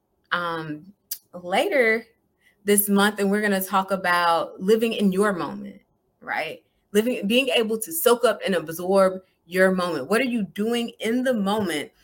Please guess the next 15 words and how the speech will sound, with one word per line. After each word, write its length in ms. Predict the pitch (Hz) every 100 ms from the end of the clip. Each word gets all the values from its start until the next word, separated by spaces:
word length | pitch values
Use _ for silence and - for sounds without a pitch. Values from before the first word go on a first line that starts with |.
| _ -
to 80 | 190
help 420 | 190 214 220 220
you 140 | 247
move 540 | 240 262 254 196 180 180 _ _ -
from 320 | 170 160 156
vision, 960 | 151 170 202 240 294 311 330 359 370 - _ _ _ _ _ -
right, 540 | 185 202 240 233 - _
to 180 | - -
execution, 840 | 208 202 185 190 180 - 202 190 - _ _ _ _ _ -
to 160 | - 190
reality? 680 | 180 165 151 107 - - _ _ _ _ _ -
From 200 | 170 165
vision 560 | 175 233 262 262 254 254 _ _
to 220 | - 226 202
reality. 600 | 180 95 85 76 -